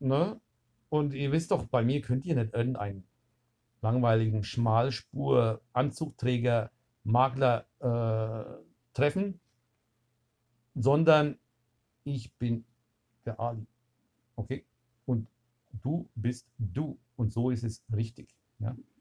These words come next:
Ich bin nicht jemand anders. Ich will auch nicht jemand anders sein oder mich verstellen.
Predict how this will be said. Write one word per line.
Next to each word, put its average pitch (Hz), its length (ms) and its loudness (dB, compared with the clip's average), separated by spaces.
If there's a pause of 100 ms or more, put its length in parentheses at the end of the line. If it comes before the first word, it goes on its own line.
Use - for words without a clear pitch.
(220)
Ich - 160 -6
bin 156 160 2
nicht 139 160 -2
jemand 110 240 2
anders. 165 360 0
Ich 95 140 -4
will 123 80 2
auch 113 100 4
nicht 113 140 2
jemand 107 180 0
anders 101 300 -4
sein 120 260 0 (340)
oder 117 160 2
mich 113 160 2
verstellen. 113 540 -2